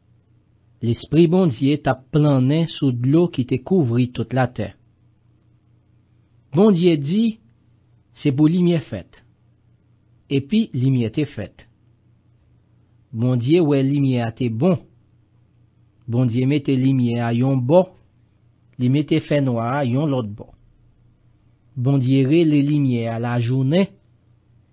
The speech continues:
li rele fènwa a lannwit. Yon lannwit pase,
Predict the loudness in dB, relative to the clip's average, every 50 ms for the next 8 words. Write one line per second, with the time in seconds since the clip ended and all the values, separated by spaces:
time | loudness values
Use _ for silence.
0 | _ _ _ _ _ -10 -6 -4 -2 -2 0 0 0 0 0 -2 -2 -2 -2 -2
1 | 0 0 0 -2 -2 -4 -4 -4 -4 -6 -8 -10 -8 -6 -4 -4 -2 0 2 2
2 | 0 0 -4 -16 -20 _ _ _ _ _ _ _ _ _ _ _ _ _ _ _
3 | _ _ _ _ _ _ _ _ _ _ _ _ _ _ _ _ -8 -2 2 2
4 | 4 4 4 4 4 4 4 4 4 2 0 -4 -14 _ -4 -2 -2 -2 -2 -6
5 | -10 -6 -6 -6